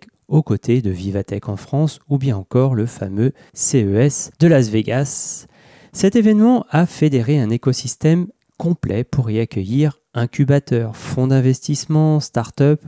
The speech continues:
entreprises de tout secteur. Des start-up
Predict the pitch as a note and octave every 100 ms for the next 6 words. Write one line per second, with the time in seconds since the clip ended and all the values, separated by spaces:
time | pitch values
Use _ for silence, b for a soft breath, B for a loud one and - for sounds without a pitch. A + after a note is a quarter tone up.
0 | - - B2 - A2+ - C3+ C#3+ C3 _
1 | - A#2+ D3 - - - - A#2 _ B
2 | B B B - G#2+ - A2 - C3+